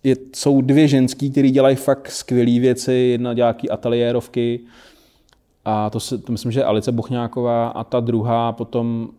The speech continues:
a to bude vidět lidi od Nikonu, protože ta fotí na Nikon a já si nepamatuju její jméno. A to jsou teda jako, to jsou masakry, eh,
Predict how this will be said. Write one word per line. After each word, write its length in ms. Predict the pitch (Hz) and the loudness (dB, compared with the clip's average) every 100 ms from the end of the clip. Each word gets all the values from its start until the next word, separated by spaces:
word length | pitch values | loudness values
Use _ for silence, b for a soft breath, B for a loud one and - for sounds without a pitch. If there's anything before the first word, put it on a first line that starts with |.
| _ _ | _ _
a 60 | 113 | -6
to 140 | 131 | -2
bude 200 | 120 127 | 0 2
vidět 240 | 123 127 123 | 2 2 2
lidi 220 | 123 135 | 2 2
od 160 | 117 113 | 2 0
Nikonu, 760 | 120 123 123 127 123 120 139 156 - _ _ - 196 190 - | 0 0 0 0 -2 -4 -8 -14 -20 _ _ -20 -20 -20 -12
protože 140 | 117 | -8
ta 100 | 117 | -6
fotí 260 | 107 113 120 | -6 -6 -4
na 120 | 117 | -2
Nikon 340 | 113 117 104 | -4 -4 -6
a 40 | 104 | -6
já 160 | 110 | -6
si 120 | 104 113 | -6 -8
nepamatuju 400 | 104 110 110 110 | -8 -8 -6 -4
její 220 | 107 110 | -2 -4
jméno. 440 | 101 101 95 90 - b b b b b b | -6 -6 -8 -12 -18 b b b b b b
A 120 | 113 | 0
to 100 | 123 | 2
jsou 180 | 123 135 | 2 2
teda 200 | 131 123 | 4 4
jako, 280 | 120 113 127 | 4 2 0
to 80 | 120 | 0
jsou 180 | 139 127 | 0 2
masakry, 840 | 117 - - 123 117 117 110 | 0 -2 -2 0 2 0 -2
eh, 20 | 110 | -6